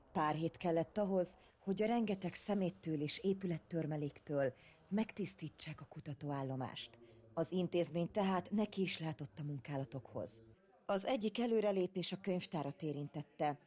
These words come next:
Kétezer-tizenkilencben itt még a földön hevertek a kincsek, mára pedig már szépen sorakoznak egymáson.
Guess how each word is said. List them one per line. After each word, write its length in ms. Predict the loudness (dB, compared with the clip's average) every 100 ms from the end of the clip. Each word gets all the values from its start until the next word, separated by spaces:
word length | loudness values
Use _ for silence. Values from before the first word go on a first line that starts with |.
| _ _
Kétezer-tizenkilencben 1500 | -2 0 0 0 0 -2 0 0 0 2 2 2 2 0 2
itt 220 | -2 0
még 220 | 0 2
a 60 | 0
földön 420 | 0 0 2 0
hevertek 580 | -2 -2 -4 -4 -10 -14
a 60 | -12
kincsek, 560 | -8 -6 -4 -6 -8 -20 -20 _ _
mára 300 | -2 2 0
pedig 440 | 0 0 0 0 0
már 180 | -2
szépen 440 | -2 -2 -2 -2 -4
sorakoznak 800 | -4 -6 -8 -6 -8 -6 -10 -10
egymáson. 640 | -10 -8 -8 -8 -10 -14